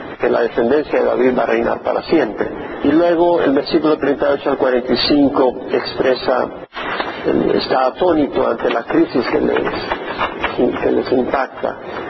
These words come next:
tanto al, al, al ungido de Israel como a la nación. Vamos a empezar el Salmo ochenta y nueve, versículo diecinueve y veinte. Dice, "Una vez hablaste en visión a tus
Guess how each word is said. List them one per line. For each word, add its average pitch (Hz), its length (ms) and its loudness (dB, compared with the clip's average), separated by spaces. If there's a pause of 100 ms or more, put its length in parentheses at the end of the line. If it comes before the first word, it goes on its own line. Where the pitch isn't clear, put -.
(360)
tanto 123 520 0
al, 117 200 -2 (480)
al, - 600 -4
al 123 160 0
ungido 127 500 4
de 120 160 2
Israel 123 600 2 (500)
como 117 260 0
a 120 40 0
la 120 120 2
nación. 120 800 0 (380)
Vamos 151 160 2
a 151 60 4
empezar 147 260 0
el - 80 -8
Salmo 139 320 0 (840)
ochenta 131 320 0
y 139 40 4
nueve, 143 160 2
versículo 123 420 2
diecinueve 131 800 2 (480)
y 135 80 4
veinte. 190 320 2
Dice, 156 260 4
"Una 196 220 4
vez 190 200 4
hablaste 180 760 2
en 147 100 2
visión 175 480 4
a 160 100 2
tus 135 160 0